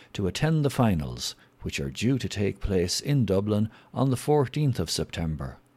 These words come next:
with the winners announced three days later. If you think you have the recipe for success, log on to W W W dot aldi dot I E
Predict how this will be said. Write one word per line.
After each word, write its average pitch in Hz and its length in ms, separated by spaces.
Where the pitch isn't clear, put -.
with 165 140
the 143 100
winners 107 460
announced 101 480
three 92 320
days 82 320
later. 82 520
If - 160
you 117 200
think 123 320
you 135 140
have 120 260
the 107 80
recipe 127 480
for 117 200
success, 127 760
log 151 300
on 131 240
to 117 160
W 113 500
W 101 400
W 98 500
dot 101 380
aldi 107 480
dot 101 300
I 98 140
E 107 440